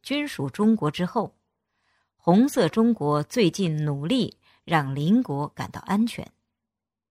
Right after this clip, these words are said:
一月，红色中国同意承认传统的，但从未真正标明过的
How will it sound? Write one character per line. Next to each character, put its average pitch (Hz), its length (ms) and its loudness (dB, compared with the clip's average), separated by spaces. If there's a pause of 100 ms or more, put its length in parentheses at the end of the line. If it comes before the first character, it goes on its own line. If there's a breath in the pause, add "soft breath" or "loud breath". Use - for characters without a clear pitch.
(200)
一 190 180 2
月， 185 240 0 (720)
红 247 260 4
色 240 160 2
中 262 280 -2
国 151 320 0 (180 soft breath)
同 196 240 2
意 294 160 2
承 151 220 -2
认 156 180 0
传 160 320 -2
统 214 240 -4
的， 123 200 -8 (440)
但 156 180 2
从 147 280 -6
未 196 160 0
真 262 340 0
正 175 220 0
标 240 280 0
明 156 220 2
过 123 180 -6
的 82 220 -14